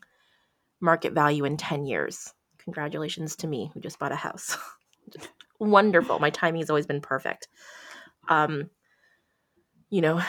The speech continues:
if you have property and you run a business, you really wanna put a fence between those two assets and, um, potential liabilities. So think about that. And if you are planning on,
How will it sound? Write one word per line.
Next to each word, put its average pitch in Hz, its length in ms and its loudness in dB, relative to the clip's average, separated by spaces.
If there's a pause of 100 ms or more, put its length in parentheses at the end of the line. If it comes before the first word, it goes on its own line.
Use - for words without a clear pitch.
(120)
if 214 100 -2
you 240 100 0
have 269 360 2
property 170 560 2 (340)
and 190 140 2
you 180 60 4
run 185 140 4
a 208 60 2
business, 165 680 -2 (1080)
you 202 160 0
really 170 220 4
wanna 190 220 2
put 190 140 -6
a 160 60 0
fence - 360 -4
between - 320 -8
those 147 220 -6
two - 340 -6
assets - 600 -6 (120)
and, 78 320 -6 (100)
um, 76 560 -6
potential - 340 -8
liabilities. - 720 -4 (460)
So 156 280 -2
think 226 340 0
about 156 340 2
that. 135 360 0 (360)
And 165 400 2 (180)
if 196 220 2
you 196 180 -4
are 226 200 6
planning 214 340 0
on, 175 280 0